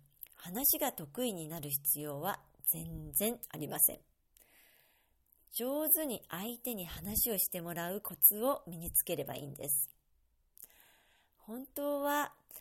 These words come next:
みんな自分の話を聞いてもらうのが大好きなので、話すことが苦手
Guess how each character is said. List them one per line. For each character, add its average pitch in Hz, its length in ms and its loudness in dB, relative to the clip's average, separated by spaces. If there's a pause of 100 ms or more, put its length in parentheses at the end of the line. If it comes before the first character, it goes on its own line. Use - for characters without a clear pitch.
(340)
み 185 340 -6
ん 254 100 -4
な 262 280 0
自 - 340 -10
分 220 180 -6
の 220 100 -4
話 196 500 -4
を 175 240 -4
聞 - 240 -2
い - 40 -6
て 190 60 -8
も 175 140 -6
ら 175 160 0
う - 20 -6
の 151 120 -8
が 131 120 -6
大 160 220 -10
好 175 60 8 (100)
き - 100 -10
な 139 140 -6
の 139 160 -10
で、 - 160 -8 (600)
話 240 380 -6 (100)
す - 60 4
こ 196 140 -4
と 165 140 -2
が 147 140 -4
苦 165 360 -8
手 - 320 2